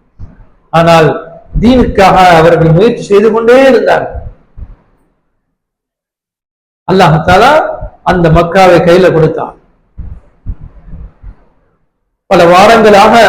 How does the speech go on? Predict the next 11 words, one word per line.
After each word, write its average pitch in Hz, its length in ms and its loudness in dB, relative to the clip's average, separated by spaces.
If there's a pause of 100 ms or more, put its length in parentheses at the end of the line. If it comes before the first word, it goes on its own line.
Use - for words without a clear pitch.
(540)
நபி 180 200 -6
ஸல்லல்லாஹு 180 340 2
அலைஹி 196 140 2
வஸல்லமுடைய 214 540 0 (1200)
பிறப்பிலிருந்து 220 960 2 (1000)
அவர்களுடைய 185 520 2
வளர்ப்பு, 233 440 2 (1200)
அவர்களுடைய 202 640 2 (160)
வாலிப 226 480 2
பருவம், 254 400 2 (920)
அவர்களுடைய 202 640 4